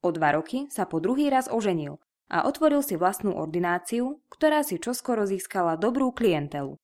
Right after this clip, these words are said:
Nostradamus sa však začal venovať najmä astrologickým pozorovaniam a napísal aj svoje prvé dielo,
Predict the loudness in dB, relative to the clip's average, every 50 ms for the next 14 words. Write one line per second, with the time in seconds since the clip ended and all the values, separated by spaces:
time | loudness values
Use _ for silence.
0 | _ _ _ _ _ _ -4 -4 -4 -2 2 4 4 6 6 6 6 4 2 -2
1 | -4 -8 -6 -2 -2 0 0 0 -2 0 0 4 2 2 2 4 2 2 4 4
2 | 4 2 2 2 4 4 4 4 2 0 -4 -2 0 2 2 0 0 -2 -4 -4
3 | 0 2 2 4 4 2 0 -2 -6 -4 -6 -4 -2 -2 0 0 0 2 2 0
4 | 0 0 -2 -4 -6 -8 -8 -10 -12 -14 _ _ _ _ _ -8 -4 -2 0 0
5 | 0 0 -2 -4 -4 0 0 2 2 0 -2 0 0 0 0 2 2 4 6 6
6 | 6 4 2 2 2 2 2 4 2 2 2 2 -2 -6 -10